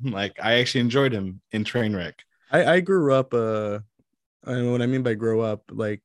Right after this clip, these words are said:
Speaker 2: keep in mind, LeBron's been playing since I was a teenager. Uh, I grew up a LeBron fan,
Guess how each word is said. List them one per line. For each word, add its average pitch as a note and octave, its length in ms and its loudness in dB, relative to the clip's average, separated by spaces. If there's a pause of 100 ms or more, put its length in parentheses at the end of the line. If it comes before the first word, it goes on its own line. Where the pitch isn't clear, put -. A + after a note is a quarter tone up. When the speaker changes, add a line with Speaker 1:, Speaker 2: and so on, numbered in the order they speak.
Speaker 2:
keep B2+ 160 -6
in A2+ 80 -4
mind, A2 220 -4
LeBron's G#2+ 340 -6
been G2+ 100 -8
playing G#2 220 -8
since G2 200 -10
I G2 60 -4
was F2+ 120 -8
a F2 60 -18
teenager. G2+ 520 -6 (720)
Uh, F#2+ 540 -4 (380)
I A2+ 140 0
grew D3+ 300 0
up D#3+ 120 -2
a D3+ 40 0
LeBron D3+ 420 -2
fan, - 360 -12